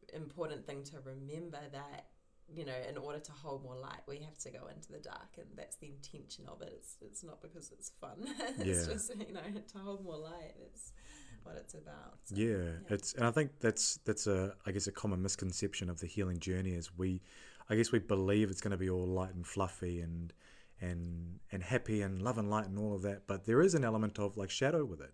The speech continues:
Speaker 2: And I think the beauty about shamanism, as well as a bunch of other modalities, but shamanism in particular, is really about owning that shadow and going deep with it and allowing you to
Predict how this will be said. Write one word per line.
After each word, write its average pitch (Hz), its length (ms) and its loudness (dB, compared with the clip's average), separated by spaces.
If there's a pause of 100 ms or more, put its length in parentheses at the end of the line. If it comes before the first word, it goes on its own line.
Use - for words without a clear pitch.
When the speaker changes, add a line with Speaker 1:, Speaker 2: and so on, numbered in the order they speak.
Speaker 2:
And 95 380 0 (460)
I 107 80 0
think 104 180 4 (220)
the - 60 -4
beauty 107 260 8
about 95 240 2
shamanism, 95 640 2 (720)
as 98 100 -2
well 110 140 6
as 95 80 4
a 95 40 2
bunch 110 220 4
of 98 60 0
other 107 160 4
modalities, 95 580 2
but 95 220 0
shamanism 107 480 2
in 90 80 0
particular, 90 800 -2 (640)
is 92 500 2 (160)
really 101 320 8
about 95 340 2
owning 104 300 4
that 95 160 -2
shadow 90 320 0
and 87 100 0
going 90 220 0
deep 107 320 2
with 82 120 -4
it 85 160 -4 (480)
and 90 500 -2 (180)
allowing 95 460 2
you 90 220 2
to 90 460 0